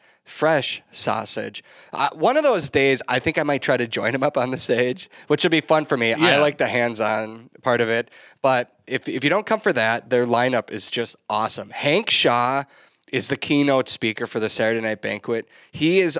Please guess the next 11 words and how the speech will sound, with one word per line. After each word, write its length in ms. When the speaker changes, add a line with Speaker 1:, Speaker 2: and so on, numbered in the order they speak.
Speaker 1:
also 440
gonna 220
be 180
presenting 880
on 280
that 260
stage 600
Friday, 540
Saturday, 640
and 220
Sunday. 640